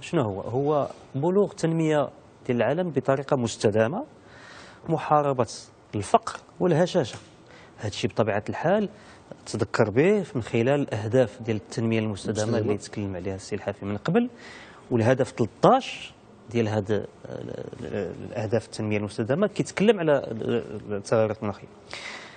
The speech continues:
Speaker 1: اللي بغيت نقول هو أن ال-، ال-، ال-، في، في، في، في باريس في،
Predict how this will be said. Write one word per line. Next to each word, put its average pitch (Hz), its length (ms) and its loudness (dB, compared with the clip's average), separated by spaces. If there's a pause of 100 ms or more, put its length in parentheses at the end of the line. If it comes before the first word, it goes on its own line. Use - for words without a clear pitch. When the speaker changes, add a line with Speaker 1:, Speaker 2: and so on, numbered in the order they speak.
(440)
Speaker 1:
اللي 170 100 6
بغيت 220 180 4
نقول 214 240 8
هو 196 120 6
أن 151 400 6 (380)
ال-، 123 260 4 (240)
ال-، 127 180 0 (220)
ال-، 120 280 0 (320)
في، 127 400 2
في، 120 160 -2
في، 117 560 2
في 120 160 0
باريس 135 520 6
في، - 200 -2